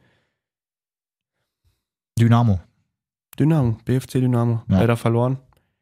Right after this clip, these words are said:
Speaker 2: Ist ja einfach un-, also, K-, Printo kann man da, glaub ich, wenig Vorwürfe machen.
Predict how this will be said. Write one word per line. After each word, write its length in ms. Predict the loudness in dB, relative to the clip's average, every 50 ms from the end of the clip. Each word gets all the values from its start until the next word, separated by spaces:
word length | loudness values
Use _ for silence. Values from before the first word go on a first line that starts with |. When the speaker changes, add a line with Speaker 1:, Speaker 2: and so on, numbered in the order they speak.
| _ _ _ _
Speaker 2:
Ist 140 | -8 -6 -2
ja 80 | -2 -2
einfach 300 | 0 -2 -2 -2 -4 -4
un-, 200 | -4 -4 -2 -2
also, 240 | 0 0 0 -2 -2 -4 -10 -20 -20 -20 _ _ _ _ _ _ _ _ _ _ _ _ _ _ _
K-, 100 | -16 -14 -14 -14 -18 -18 -20 -18 _
Printo 280 | -4 -2 -2 0 0 -2
kann 140 | -2 0 0
man 100 | 0 0
da, 80 | 0
glaub 180 | 0 0 0 0
ich, 140 | 0 2 2
wenig 240 | 2 2 0 -2 -2
Vorwürfe 340 | -2 0 0 0 0 0
machen. 400 | 0 2 2 0 0 -2 -2 -4